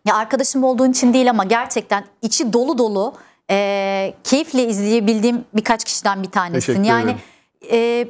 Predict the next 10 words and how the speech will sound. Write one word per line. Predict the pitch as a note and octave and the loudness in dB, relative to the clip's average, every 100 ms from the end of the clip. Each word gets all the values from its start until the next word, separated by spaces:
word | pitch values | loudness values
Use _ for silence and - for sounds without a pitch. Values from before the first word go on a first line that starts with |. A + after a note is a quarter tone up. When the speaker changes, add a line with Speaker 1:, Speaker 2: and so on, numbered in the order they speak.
| - _ _ _ | -12 _ _ _
Speaker 1:
"Acaba | C#4+ E4 G#4 G4+ | 0 2 0 0
Niko | F#4+ G#4 | 0 0
bu | F#4+ | 0
konu | F#4 F#4+ | -2 0
hakkında | F#4+ F#4+ F4+ F#4 | -2 0 -2 2
ne | G4 | 2
düşünüyordur?" | D#4 - D4 C4+ A3+ A#3 | 2 2 2 4 2 2
diye | A3 D4+ G4 - _ _ - | 2 2 -2 -12 _ _ -2
ben | A4+ | 0
bir | G4+ | 0